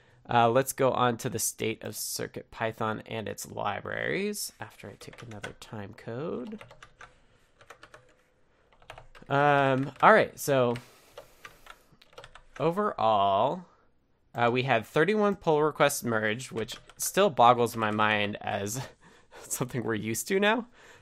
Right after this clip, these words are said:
Um, it's just epic that it's just growing and growing. Uh, we had thirteen different authors for those thirty-one P Rs.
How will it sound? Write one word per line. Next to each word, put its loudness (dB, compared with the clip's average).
Um, 4
it's -2
just 0
epic 0
that 0
it's -2
just -8
growing -2
and -4
growing. -2
Uh, 8
we 0
had 4
thirteen 0
different 0
authors 2
for -2
those -4
thirty-one -2
P -10
Rs. -2